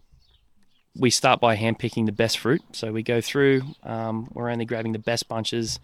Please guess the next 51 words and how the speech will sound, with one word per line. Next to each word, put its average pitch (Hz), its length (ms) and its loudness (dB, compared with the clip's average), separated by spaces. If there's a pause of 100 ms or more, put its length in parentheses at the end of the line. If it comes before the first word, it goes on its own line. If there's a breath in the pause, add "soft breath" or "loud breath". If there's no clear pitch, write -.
(580 loud breath)
Um, 107 640 -10
you 120 100 -6
know, 110 100 -2
going, 113 320 -6
"That's 117 180 -4
a - 40 -6
great 113 240 -4
bunch, 107 280 -2
I'll 107 100 -4
grab 110 260 -6
that. 107 220 -2 (840 soft breath)
Maybe 117 280 0
I'll 107 100 0
leave 110 200 2
that 110 140 0
one 110 140 0
and 104 80 0
I'll 98 100 -4
grab 107 180 -4
this 117 200 0
one 101 140 -8
'cause 107 120 -10
that 113 120 -6
looks - 180 -8
really 107 200 -2
good." 104 260 -2
So 110 200 -4 (160)
the 113 120 -8
best 135 300 0
fruit 127 200 -4
quality, 123 460 2 (300 loud breath)
um, 110 540 -2 (160)
and 120 100 0
then 120 80 4
we're 113 100 2
essentially 117 380 -2
buying 117 240 0
more 110 120 0
expensive 135 420 -2
oak, 151 320 4
making 120 300 -2
bigger 120 200 0
barrels, 127 500 -2 (420 soft breath)
um, 117 520 -2
using 120 260 0
a 113 40 2
lot 113 160 2
of 110 60 2
new 131 220 4
oak, 160 160 2 (480)
um, 117 420 -2